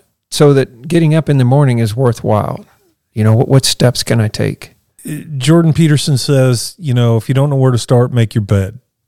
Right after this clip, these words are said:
Speaker 1: Mm-hmm.
Speaker 2: And that's an action,
Speaker 1: Yeah.
Speaker 2: right? Because if you make your bed,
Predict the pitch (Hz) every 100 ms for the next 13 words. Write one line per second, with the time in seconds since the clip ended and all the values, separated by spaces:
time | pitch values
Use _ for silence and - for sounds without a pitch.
0 | - 113 120 113 _ _ _ _ _ _
1 | 117 120 117 113 113 110 - - - -
2 | - - _ _ - 62 - - 110 -
3 | 135 127 170 - - 110 123 - _ 120
4 | 143 127 107 110 135 160 - 127 120 -
5 | 127 123 120 120 110 - _ _ _ _
6 | - _ _ _ _ _ 127 - 127 143
7 | 156 - 113 104 147 127 95 107 127